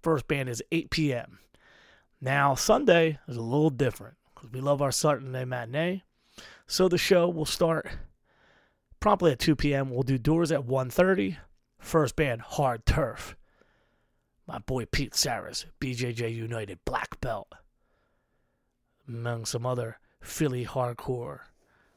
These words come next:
royalty, old head style shit. Then Dead Last, featuring the one, the only, John Scanlon. Um, Combust, the most Italian band in the history of Nor-, um, New York hardcore. Uh, Raw Brigade,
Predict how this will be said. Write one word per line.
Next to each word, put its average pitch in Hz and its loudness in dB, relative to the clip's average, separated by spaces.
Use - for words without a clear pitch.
royalty, 127 -4
old 139 -4
head 120 -6
style 120 -2
shit. 131 -4
Then 139 2
Dead 151 6
Last, 123 -2
featuring 127 -4
the 123 -2
one, 123 -2
the 127 -4
only, 113 -6
John 123 -4
Scanlon. 131 -8
Um, 165 -16
Combust, 131 2
the 139 -2
most 143 0
Italian 170 0
band 139 -2
in 123 -6
the 120 -8
history 131 -4
of 123 -6
Nor-, 131 -6
um, 117 -8
New 135 -2
York 139 0
hardcore. 110 -6
Uh, 147 -10
Raw 143 8
Brigade, 147 0